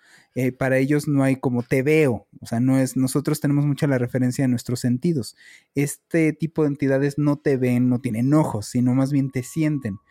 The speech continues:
Entonces, es tirarlo en un cruce de caminos, lo que hace es que,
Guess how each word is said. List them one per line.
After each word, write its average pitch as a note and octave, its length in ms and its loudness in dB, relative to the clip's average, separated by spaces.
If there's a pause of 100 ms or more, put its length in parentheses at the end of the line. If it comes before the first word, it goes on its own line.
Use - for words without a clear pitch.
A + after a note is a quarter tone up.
(260)
Entonces, C#3 440 0
es C3+ 300 -4
tirarlo C#3+ 380 2
en G3 100 6
un F#3 100 4
cruce D3+ 320 2
de D3+ 140 2
caminos, C#3+ 520 2
lo A#2+ 140 0
que C3+ 140 0
hace B2 300 0
es A#2+ 120 -2
que, C3+ 240 -2